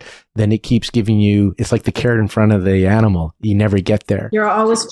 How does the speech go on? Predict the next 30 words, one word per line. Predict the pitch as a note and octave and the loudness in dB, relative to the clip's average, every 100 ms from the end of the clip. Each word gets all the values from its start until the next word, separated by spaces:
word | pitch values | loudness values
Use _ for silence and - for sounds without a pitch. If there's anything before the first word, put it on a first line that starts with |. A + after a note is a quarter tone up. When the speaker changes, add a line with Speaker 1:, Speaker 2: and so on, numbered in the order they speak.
| - | -14
Speaker 2:
chasing | B3+ B3 A3 F#3+ | -12 -6 -4 -2
it. | F3+ F#3 | -4 -8
Hmm. | G#3+ G#3 G3 | -12 -6 -2
Speaker 1:
You're | G#2+ G#2+ | 0 2
always | A#2 A2+ - | 2 0 -2
chasing | - C#3+ - G2 | 0 0 0 -4
it. | F#2 | -4
And | F#2 | -6
trying | - B2+ C#3+ C#3+ A#2+ | -4 -2 2 2 0
sounds | A2 G#2+ F2+ | 0 -2 -2
like | G2+ | -4
chasing | - C3+ B2+ G#2 | -2 -2 -2 -4
it. | F2+ - | -6 -2
You | |
know, | A#2+ A#2+ G#2+ - - - - | 0 2 -2 -8 -18 -12 -2
the | A2+ | 0
most | B2 - | 0 -2
common | - C#3 D#3 D3 | -2 0 2 2
acronym | A#2 B2 C3+ B2+ A2 F#2 F#2+ G#2+ - | 2 0 -2 0 0 -2 -6 -10 -10
for | - G#2 G#2 | -4 0 0
the | G2 | -2
fertility | F#2+ G#2 - D3+ D3+ | -4 -4 0 2 2
journey, | A2 F#2+ F2+ | 2 0 -2
the | F#2 - - | -4 -6 -8
common | - C3+ C#3 G2 | -4 0 2 2
one | F2 F2+ | 0 -2
is | G#2 - - | -2 -4 -4
T | C#3+ C3 | -2 0
T | - A2+ | 0 -2
C | - G#2+ G2 | -2 -6 -8